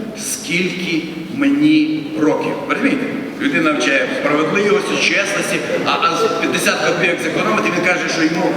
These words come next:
менше років. І іде приклад, знаєте, і це дратує інколи дітей, що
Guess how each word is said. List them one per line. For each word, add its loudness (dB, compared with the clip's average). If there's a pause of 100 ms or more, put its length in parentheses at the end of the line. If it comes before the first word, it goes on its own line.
(140)
менше 0
років. 0 (200)
І 0
іде 0
приклад, -2
знаєте, -2 (220)
і -4
це -2
дратує 2
інколи 4
дітей, 0
що 0